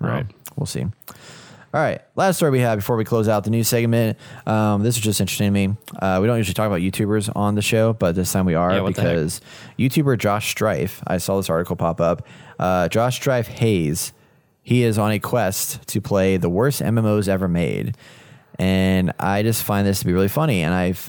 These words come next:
Speaker 2: I give a lot of support to this person because I can't believe you're gonna spend time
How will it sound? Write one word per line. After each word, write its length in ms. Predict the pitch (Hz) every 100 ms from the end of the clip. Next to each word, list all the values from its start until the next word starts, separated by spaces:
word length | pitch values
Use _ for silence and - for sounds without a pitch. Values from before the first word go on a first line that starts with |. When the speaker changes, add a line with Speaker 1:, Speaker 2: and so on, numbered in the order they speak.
| -
Speaker 2:
I 120 | 87
give 200 | 87 101
a 60 | 101
lot 180 | 92 95
of 180 | 95
support 420 | - 98 156 196 -
to 60 |
this 160 | 85 82
person 440 | 87 80 87 82
because 640 | 82 - 95 87 85 82 - - - - - _ - _ _ -
I 80 |
can't 220 | 92 117 104
believe 160 | 107
you're 100 | 101
gonna 140 | 104 92
spend 280 | - 101
time 640 | 92 101 120 87 82 90